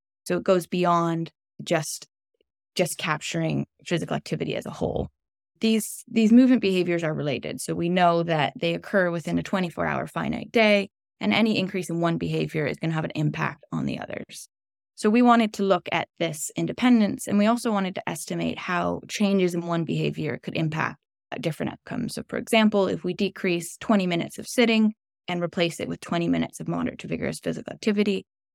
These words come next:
how could that change, theoretically change something like B M I? So, uh, a brief description of the pooling project cohort that Matthew gave a nice introduction to. We have just over fifteen thousand people across the six cohorts. It's a middle-aged cohort,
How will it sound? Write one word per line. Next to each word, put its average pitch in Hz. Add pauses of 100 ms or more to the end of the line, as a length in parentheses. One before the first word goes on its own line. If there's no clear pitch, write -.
how 170
could -
that -
change, -
theoretically 160
change -
something 165
like -
B -
M -
I? - (1040)
So, 240
uh, 226
a 214
brief 311
description 240
of 190
the 185
pooling 185
project 175
cohort 175
that -
Matthew 160
gave 175
a 175
nice 160
introduction -
to. 104 (300)
We -
have 214
just -
over 220
fifteen 190
thousand 170
people 226
across 170
the 160
six -
cohorts. 202 (300)
It's -
a 214
middle-aged 220
cohort, 175